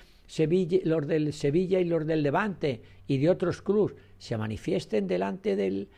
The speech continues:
de las oficinas del club y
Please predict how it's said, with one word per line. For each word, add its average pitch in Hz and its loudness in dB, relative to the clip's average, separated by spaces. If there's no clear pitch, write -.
de - -2
las - -2
oficinas 180 -2
del 190 0
club 170 0
y 156 -2